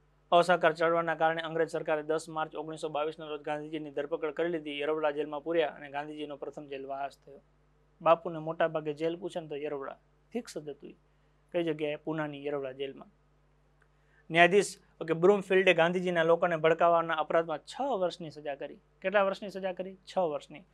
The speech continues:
ઓકે, કોણ? તો કે ન્યાયાધીશ હતા, નામ છે બ્રૂમફિલ્ડ. મધ્યવર્તી કારાગૃહ યરવડા, પુણે, પુણેની યરવડા જેલ, એમાં બાપુ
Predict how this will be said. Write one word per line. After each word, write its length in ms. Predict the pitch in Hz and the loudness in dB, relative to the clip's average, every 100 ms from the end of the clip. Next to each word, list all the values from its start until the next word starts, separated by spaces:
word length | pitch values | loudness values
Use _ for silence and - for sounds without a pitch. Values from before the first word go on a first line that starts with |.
| _ _ - | _ _ -10
ઓકે, 140 | 156 | -8
કોણ? 280 | 151 180 190 | 4 6 6
તો 180 | 190 - | 0 -8
કે 100 | 147 | -6
ન્યાયાધીશ 420 | 151 156 160 160 | 2 4 4 -4
હતા, 160 | 156 151 | 0 0
નામ 280 | 151 156 151 | 0 -2 -2
છે 220 | 175 190 | -4 -4
બ્રૂમફિલ્ડ. 600 | 160 156 160 156 151 147 _ _ _ _ _ _ _ _ _ _ _ _ _ _ _ _ _ _ _ _ _ _ _ _ _ _ _ _ _ - - _ _ _ _ _ _ _ _ _ _ 160 | -4 -2 -2 -4 -10 -10 _ _ _ _ _ _ _ _ _ _ _ _ _ _ _ _ _ _ _ _ _ _ _ _ _ _ _ _ _ -20 -20 _ _ _ _ _ _ _ _ _ _ -2
મધ્યવર્તી 520 | 151 165 156 156 156 | 4 6 6 2 2
કારાગૃહ 540 | 156 156 151 160 165 - _ | 4 6 4 2 0 -8 _
યરવડા, 480 | 139 147 156 156 147 | -2 2 4 6 4
પુણે, 400 | 143 160 151 127 _ _ _ | 4 -6 -8 -8 _ _ _
પુણેની 380 | 160 151 151 147 | -6 -4 -4 -4
યરવડા 280 | 147 151 147 | -2 0 0
જેલ, 280 | 151 160 - _ _ _ _ _ _ _ _ | 0 -2 -6 _ _ _ _ _ _ _ _
એમાં 200 | 151 143 | -8 -2
બાપુ 340 | 147 147 147 | 2 2 0